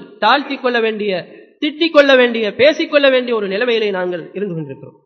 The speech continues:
எனவே இந்த உலகத்திற்கு பதிலாக, இந்த உலகத்திலே அல்லாஹு தஆலா ஒரு மனிதனுக்கு கிடைக்கக்கூடிய இந்த இன்பங்களுக்கு பதிலாக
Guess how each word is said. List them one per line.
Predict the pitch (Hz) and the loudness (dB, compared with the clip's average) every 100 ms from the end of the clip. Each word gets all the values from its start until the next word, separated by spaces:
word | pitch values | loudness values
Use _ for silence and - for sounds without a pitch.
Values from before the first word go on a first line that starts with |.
| _ _ _ - _ _ _ _ _ _ | _ _ _ -20 _ _ _ _ _ _
எனவே | - 320 339 | -2 2 2
இந்த | 311 285 254 196 | 4 6 4 2
உலகத்திற்கு | 240 320 339 311 302 | 4 6 4 -2 -4
பதிலாக, | 247 233 247 214 160 - - _ _ _ _ _ | -2 0 2 0 -4 -14 -20 _ _ _ _ _
இந்த | 233 269 | -4 2
உலகத்திலே | 262 311 330 311 330 311 | 4 4 2 0 2 2
அல்லாஹு | 277 311 330 320 | 4 4 4 4
தஆலா | 294 294 285 | 6 8 8
ஒரு | 269 254 | 6 6
மனிதனுக்கு | 254 311 311 302 294 240 - - - - | 2 2 -2 0 -2 -2 -4 -18 -20 -4
கிடைக்கக்கூடிய | 254 320 320 302 302 294 | 0 0 -2 -4 -2 -2
இந்த | 285 269 | 0 -2
இன்பங்களுக்கு | 262 330 349 294 285 247 | -2 -2 0 0 0 -2
பதிலாக | 240 269 226 | 0 4 4